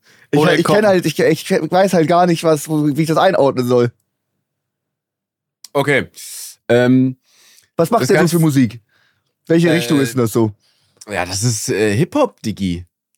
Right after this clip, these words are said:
Speaker 1: Ach so,
Speaker 3: Das ist
Speaker 1: okay.
Speaker 3: Rap, yo.
Speaker 1: Ach so,
Speaker 3: Das
Speaker 1: ja,
Speaker 3: ist,
Speaker 1: geil.
Speaker 3: äh, ich glaub, welcher Song von denen krass bekannt ist, ist halt Powerade, ähm, Flasche Luft. Ich glaub, neulich kam so ein Song raus, aber nicht neulich, ist auch ein bisschen her, der heißt Ack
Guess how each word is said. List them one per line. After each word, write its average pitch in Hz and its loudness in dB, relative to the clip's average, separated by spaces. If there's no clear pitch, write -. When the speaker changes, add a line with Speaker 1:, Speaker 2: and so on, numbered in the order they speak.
Speaker 1:
Ach 139 -2
so, 349 2
Speaker 3:
Das 175 2
ist 131 0
Speaker 1:
okay. 98 -2
Speaker 3:
Rap, 170 0
yo. 151 0
Speaker 1:
Ach 165 -2
so, - -6
Speaker 3:
Das 139 2
Speaker 1:
ja, - 2
Speaker 3:
ist, 160 2
Speaker 1:
geil. 156 2
Speaker 3:
äh, 135 2
ich 180 0
glaub, 202 0
welcher 160 -4
Song 185 -2
von 170 -6
denen 185 0
krass 185 -2
bekannt 170 -4
ist, 165 -4
ist 131 -10
halt 117 -2
Powerade, 165 0
ähm, 120 0
Flasche 160 -2
Luft. 208 0
Ich 165 -2
glaub, 185 0
neulich 196 0
kam 190 0
so 180 0
ein 180 0
Song 202 0
raus, 202 0
aber 170 2
nicht 147 -2
neulich, 180 0
ist 165 -2
auch 160 2
ein 185 0
bisschen 170 -2
her, 165 0
der 156 2
heißt 139 -4
Ack 180 -4